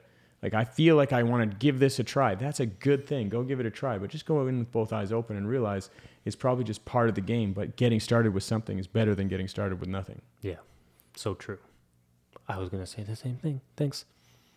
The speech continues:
Speaker 2: Just along the lines of, again, like, none of this is the, uh,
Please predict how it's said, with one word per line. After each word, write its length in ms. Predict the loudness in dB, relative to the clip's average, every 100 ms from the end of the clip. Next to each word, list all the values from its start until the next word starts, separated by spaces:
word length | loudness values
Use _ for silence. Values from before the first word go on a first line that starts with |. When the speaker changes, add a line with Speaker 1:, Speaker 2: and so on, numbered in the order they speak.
| _ _ -20 -20 -4 4
Speaker 2:
Just 200 | 4 6
along 260 | 6 6
the 60 | 6
lines 300 | 6 6 4
of, 160 | 2 2
again, 280 | 4 4
like, 160 | 4 2
none 180 | 4 4
of 120 | 4
this 220 | 2 2
is 180 | -2 -2
the, 260 | -2 0 0
uh, 160 | -2